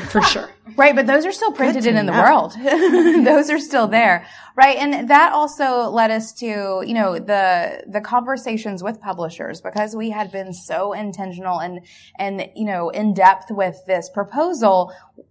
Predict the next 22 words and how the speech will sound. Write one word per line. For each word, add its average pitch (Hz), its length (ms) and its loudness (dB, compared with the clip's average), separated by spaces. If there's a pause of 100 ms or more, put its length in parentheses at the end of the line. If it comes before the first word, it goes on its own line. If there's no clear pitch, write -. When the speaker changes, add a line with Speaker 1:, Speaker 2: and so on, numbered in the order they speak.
(220)
Speaker 3:
And 285 340 0
we 226 160 -2
had 226 140 -6
been 214 220 -4
doing 208 380 -2
the 208 80 0
work 180 260 -4
for 196 160 -8
so 190 260 -2
long 170 240 -2
beforehand, 208 680 -6
showing 196 380 -6
up 175 160 -2
and 175 120 -8
publishing 190 460 -6
the 180 80 -8
podcast 170 560 -8
and 180 100 -10
writing 180 380 -4
blog 170 320 -4
posts 165 340 -10
and, 165 220 -12